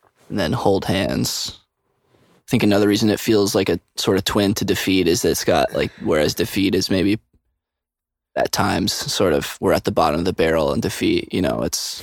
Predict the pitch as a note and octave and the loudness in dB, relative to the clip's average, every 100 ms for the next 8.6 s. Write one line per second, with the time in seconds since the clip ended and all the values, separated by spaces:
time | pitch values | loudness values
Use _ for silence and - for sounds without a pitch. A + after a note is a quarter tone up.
0 | - G2 F#2+ F2 F#2 D2 C2+ - - _ | -8 -6 -6 -2 0 2 0 -2 -10 _
1 | _ _ _ _ _ G2+ B1+ G#1 A#2 - | _ _ _ _ _ -4 -4 -4 -8 -10
2 | _ _ _ _ _ - D2+ G#2+ E2+ C#2 | _ _ _ _ _ -4 -2 0 0 -2
3 | - - E2 D#2 - - _ - - A#2 | -6 -4 -2 -2 -6 -14 _ -8 -4 -4
4 | B2 - - F2+ A#2 - - - _ _ | -4 0 0 0 -4 -12 -20 -20 _ _
5 | _ _ _ _ A2+ G2+ G#2 G2 F#2+ G2 | _ _ _ _ 0 2 2 0 2 2
6 | G#2 - F#2+ G#2+ - _ - G#2 G2 F#2+ | 0 0 -2 -2 -6 _ -4 0 0 0
7 | - - _ _ _ - G2 G2 F2+ E2+ | -6 -18 _ _ _ -4 -4 0 -2 0
8 | E2+ E2+ E2 G2+ - - | 0 2 2 0 -4 -8